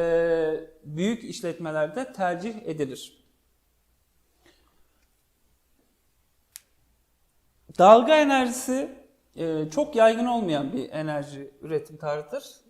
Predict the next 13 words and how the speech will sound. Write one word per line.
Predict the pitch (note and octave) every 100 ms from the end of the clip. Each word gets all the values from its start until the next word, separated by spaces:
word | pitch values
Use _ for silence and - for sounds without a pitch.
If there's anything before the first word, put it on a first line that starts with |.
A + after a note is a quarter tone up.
| _
E, | E3 E3+ E3
zaten, | A3 G3 F#3 G#3+ G#3+
e, | D#3+ D#3+
dalganın | E3+ F#3 F3+ G3+ A3
olduğu | E3 F3 F3+ G#3+
yerlerde | G#3+ F3 D3+ D#3
özellikle | G#3 F#3+ G3 G3
gelgit | F3 F3 F#3 G#3+
hareketlerine | G#3+ F3+ F3+ - E3 D#3+ E3
bağlı | F#3+ G#3
olarak | F#3 D3 C#3+
veya | F3+ D#3
dalganın | D#3+ E3+ F3 F#3 G#3+